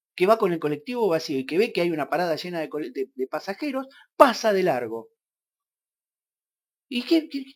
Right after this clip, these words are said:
y nadie puede hacer absolutamente nada. O sea que hay un sujeto que está trabajando y que se le dio la gana hacer semejante barbaridad, quién sabe por qué motivo, y no, el, el, el ciudadano, usuario, no tiene ningún tipo de,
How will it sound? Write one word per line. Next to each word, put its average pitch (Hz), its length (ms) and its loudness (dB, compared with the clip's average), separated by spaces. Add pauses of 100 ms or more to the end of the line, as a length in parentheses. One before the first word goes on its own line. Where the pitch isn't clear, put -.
(120)
y 247 280 -4
nadie 339 380 8
puede 302 300 2
hacer 285 240 -2
absolutamente 240 640 -4
nada. 180 340 0
O 143 60 -4
sea 185 180 0
que 196 140 4
hay 233 280 4
un 269 460 6
sujeto 135 760 -4 (480)
que 156 80 -4
está 220 220 2
trabajando 151 720 0
y 160 80 -10
que 151 100 -4
se 147 140 -8
le 160 100 0
dio 277 180 2
la 311 140 4
gana 123 420 0 (160)
hacer 160 320 -2
semejante 208 540 0
barbaridad, 143 600 0 (120)
quién 185 280 -2
sabe 160 280 -2
por 117 240 -10
qué 240 140 -2
motivo, 147 560 -6 (960)
y 220 160 -2
no, 269 240 2
el, 208 280 8
el, 190 240 4
el 180 180 2
ciudadano, 202 880 4 (100)
usuario, 247 760 2 (340)
no 277 160 -2
tiene 294 240 0
ningún 240 320 -2
tipo 277 320 0
de, 170 200 -2